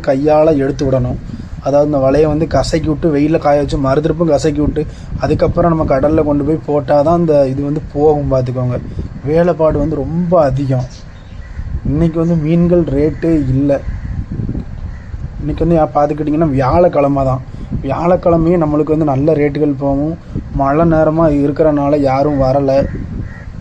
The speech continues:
ஆனா, மழையிலையும் கஷ்டப்பட்டு நாங்க மீன் பிடிச்சி தான் ஆகணும்.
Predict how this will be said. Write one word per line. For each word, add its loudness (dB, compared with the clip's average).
ஆனா, 0
மழையிலையும் 2
கஷ்டப்பட்டு 0
நாங்க 2
மீன் 0
பிடிச்சி 0
தான் 2
ஆகணும். 0